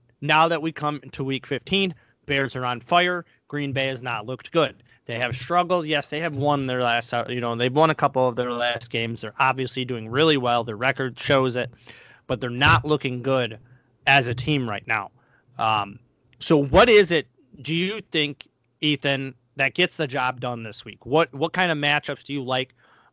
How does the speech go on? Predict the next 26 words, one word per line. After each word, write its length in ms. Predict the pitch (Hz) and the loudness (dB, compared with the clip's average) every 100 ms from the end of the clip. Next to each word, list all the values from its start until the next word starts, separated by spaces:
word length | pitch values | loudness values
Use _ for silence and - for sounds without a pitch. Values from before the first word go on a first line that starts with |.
| - | -4
uh, 200 | 117 120 | -4 -4
for 160 | - 139 | -6 -8
the 120 | 127 | -8
two 180 | - 143 | -2 -2
teams, 500 | 123 135 127 120 120 | 0 -2 -2 -6 -8
you 120 | 120 | -6
know, 100 | 120 | -6
for, 240 | 117 127 113 - | -4 -6 -4 -2
in 120 | 143 | 2
order 240 | 147 143 | 4 2
for 120 | - | -2
this 180 | 135 131 | -4 -4
team 280 | - 131 117 | -4 -6 -6
to 100 | 123 | -6
take 260 | 131 127 127 | -4 -4 -4
the 60 | |
victory, 640 | 113 127 - 120 113 113 - _ _ _ _ - | -6 -6 -6 -8 -6 -8 -12 _ _ _ _ -4
um, 580 | 113 113 104 101 101 120 _ _ _ - | -2 0 -2 -10 -16 -20 _ _ _ -8
you 140 | 127 | -4
know, 160 | 120 117 | -2 -4
or 340 | 113 127 123 | -4 -4 0
what 280 | 131 147 139 | 4 4 4
issues 440 | 147 143 - 123 117 | 0 0 -2 -8 -8
do 60 | |
you 140 | 127 120 | -8 -6
pose 460 | - 135 123 113 | -2 -2 -2 -8